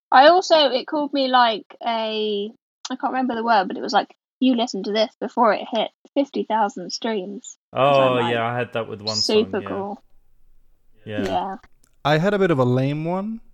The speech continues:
Speaker 3: actually. I told Aaron about this. It's actually kinda funny, but it's also <laughs> kinda lame. So, you know, Spotify for artists, they also get a Wrapped.
Speaker 1: Oh, yeah, yeah, exactly. Yeah, I was gonna ask you about this.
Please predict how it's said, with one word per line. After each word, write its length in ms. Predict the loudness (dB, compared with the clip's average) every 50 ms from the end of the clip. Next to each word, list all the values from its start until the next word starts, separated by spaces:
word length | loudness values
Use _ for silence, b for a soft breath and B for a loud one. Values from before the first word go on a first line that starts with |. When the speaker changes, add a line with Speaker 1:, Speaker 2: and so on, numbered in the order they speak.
| -20 _ -20 -20 -20 _ _ _
Speaker 3:
actually. 380 | -10 -10 -8 -8 -6 -2 -2
I 60 | -2 0
told 280 | 0 -2 -2 -2 -2
Aaron 220 | -2 -2 -2 -2 -4
about 280 | -4 -4 -4 -4 -4
this. 260 | -6 -8 -8 -8 -14 -8
It's 180 | -8 -8 -4 2
actually 340 | 2 2 2 2 0 -2 -2
kinda 280 | 0 0 -2 -2 -2 -2
funny, 260 | -2 -2 -2 -2 -4
but 120 | -4 -4
it's 140 | -4 -4 -4
also 240 | -4 -6 -4 -6 -6
<laughs> 320 | -6 -6 -8 -8 -10 -6
kinda 300 | -2 4 4 4 4 4
lame. 340 | 2 2 0 0 -2 -4 -8 B B B B B B B B
So, 140 | B 0 2
you 100 | 4 4
know, 120 | 4 4 2
Spotify 680 | 2 2 4 4 6 6 4 4 4 4 4 4 2
for 100 | 0 0
artists, 600 | 2 2 2 2 2 0 -4 -6 -12 -18 -20 -2
they 160 | 2 4 6
also 260 | 6 6 4 2 -2
get 180 | 0 0 0 0
a 60 | 0
Wrapped. 540 | -2 -2 -2 -2 -4 -4 -8 -18 -20 -20 -20 _ _ _ 2 6
Speaker 1:
Oh, 240 | 8 10 10 10
yeah, 260 | 10 8 6 6 4 2
yeah, 200 | 4 4 4 4
exactly. 500 | 4 2 0 0 0 0 -2 -6 -6 -4
Yeah, 80 | -4 -4
I 20 |
was 120 | -4 -4
gonna 120 | -6 -6 -6
ask 140 | -6 -8 -8
you 60 | -8
about 160 | -6 -6 -6
this. 200 | -6 -8 -10 -10